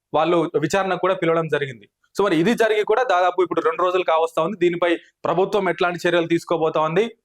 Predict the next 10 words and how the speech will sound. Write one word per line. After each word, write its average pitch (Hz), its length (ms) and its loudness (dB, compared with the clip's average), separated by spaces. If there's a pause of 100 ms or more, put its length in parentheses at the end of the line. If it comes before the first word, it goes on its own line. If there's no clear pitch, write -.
(120)
ముఖ్యమంత్రి 175 440 0
అధ్యక్షతన 170 380 0
ఏదైనా 160 180 0
కమిటీ 165 400 -2
ఏర్పాటు 170 320 0
చేయబోతున్నా, 165 420 0
సబ్ 156 280 -4
కమిటీ 165 220 0
ఏర్పాటు 156 400 0
చేయబోతున్నా? 156 440 0